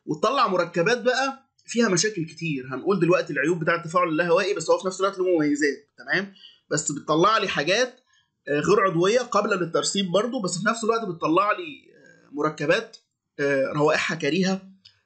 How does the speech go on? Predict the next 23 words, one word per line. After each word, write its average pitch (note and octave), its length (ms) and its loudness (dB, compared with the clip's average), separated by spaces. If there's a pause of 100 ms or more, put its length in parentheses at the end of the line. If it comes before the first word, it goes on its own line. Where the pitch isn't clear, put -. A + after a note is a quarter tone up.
(140)
غازات E3+ 260 2
قابله F3+ 260 0
للانفجار، D3+ 600 0
زي E3 160 -2
ما E3 100 2
هنقول E3 200 0
بعد D3+ 180 -2
شويه E3 160 0
في D#3+ 80 -12
المميزات C3+ 520 -8
والايه؟ C#3+ 280 -14 (280)
والعيوب، C#3+ 420 -2 (440)
تمام؟ F3 420 -2 (240)
يبقى D#3 160 -2
انا E3 80 2
عندي F3 220 0
تفاعل G3 380 0
هوائي A3 500 0
وتفاعل F3+ 600 0
لا D#3+ 220 2
هوائي، C#3+ 420 -2
الاثنين F#3 420 2
بيستخدموا، F3 680 -2